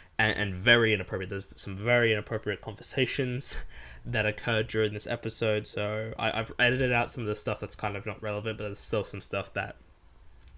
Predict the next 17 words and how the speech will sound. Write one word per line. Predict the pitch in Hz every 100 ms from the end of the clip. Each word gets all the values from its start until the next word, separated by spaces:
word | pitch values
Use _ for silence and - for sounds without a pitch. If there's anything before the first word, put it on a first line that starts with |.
| -
is | -
definitely | 127 110 117
not | 110
the | 110
most | 107 -
appropriate. | - 123 120 139 - - - -
So | - 110
I | 107
just | 104
wanna | 117 104
let | 107
you | 107
guys | 104 101
know | 101
that, | 101 101 - -
that, | 101 98
uh, | 101 - -